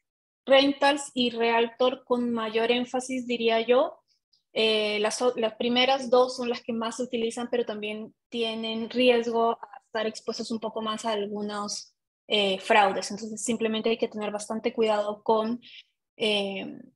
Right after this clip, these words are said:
la información que nos piden y que no-, que nosotros damos, pero además que si es que nos piden algún adelanto, no demos ningún adelanto si es que no hay un contrato de por medio.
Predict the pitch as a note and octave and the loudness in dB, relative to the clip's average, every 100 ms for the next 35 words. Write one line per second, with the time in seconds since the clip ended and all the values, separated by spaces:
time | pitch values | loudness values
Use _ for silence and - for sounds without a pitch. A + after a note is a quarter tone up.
0 | _ A3 A3+ A3+ A3+ G#3+ G#3+ A3+ A3+ G#3+ | _ 0 0 2 -2 -2 -2 0 0 -2
1 | - B3+ B3 A#3 A3+ G#3 G#3 G3+ - - | 0 6 6 6 2 -2 -4 -8 -12 -4
2 | G#3+ G#3 A3+ A#3 A#3 B3+ B3+ C4+ - A#3+ | -4 -4 -2 0 4 4 4 0 0 0
3 | A3 G#3+ G#3+ G#3+ A3 A#3+ - - - A#3+ | 2 2 0 -2 -2 -2 -6 -4 4 6
4 | A#3+ A#3+ - - - B3 A#3 - A3+ G#3+ | 6 4 -4 -12 -2 4 4 2 -2 -2
5 | - B3 A#3 A#3+ A3+ A3+ A3+ A3 G#3+ G#3+ | 0 4 6 4 2 2 2 2 0 -4
6 | A3 A3 A3 A3+ A3+ A3 G#3+ A3 G#3+ G#3+ | -6 -4 -2 0 0 -2 -2 -4 -4 -4
7 | G#3+ A3+ B3 C4 B3+ - G#3 G#3 G#3 G#3+ | -4 -6 -8 -8 -10 -8 -6 -4 -4 -6
8 | G#3+ G#3 G3+ G3+ G3+ G3 G3 G3 F#3+ F#3 | -6 -6 -6 -2 -2 -2 -6 -6 -8 -10
9 | E3+ D#3 | -12 -14